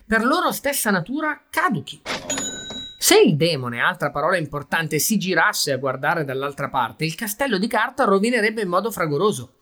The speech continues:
Questo è il primo nodo al fazzoletto. E il secondo?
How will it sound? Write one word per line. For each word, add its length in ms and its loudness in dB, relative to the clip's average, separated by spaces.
Questo 600 2
è 80 -10
il 160 -2
primo 280 4
nodo 280 0
al 100 -2
fazzoletto. 840 -4
E 140 2
il 100 -2
secondo? 720 0